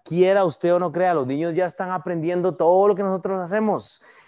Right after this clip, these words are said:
Entonces es importante, hay peligro cuando tenemos un nuevo convertido que no entiende todo el contexto bíblico.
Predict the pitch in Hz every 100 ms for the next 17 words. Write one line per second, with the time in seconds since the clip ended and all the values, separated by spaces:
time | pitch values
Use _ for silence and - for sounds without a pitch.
0 | _ 110 131 143 160 165 185 208 170 -
1 | 143 160 156 208 208 214 202 208 190 165
2 | 151 143 139 180 190 165 190 175 165 185
3 | 196 202 214 202 170 240 247 233 160 -
4 | - - _ - 143 156 196 196 156 185
5 | 202 208 220 220 220 202 202 214 175 208
6 | 202 170 202 - - 214 247 247 214 185
7 | 139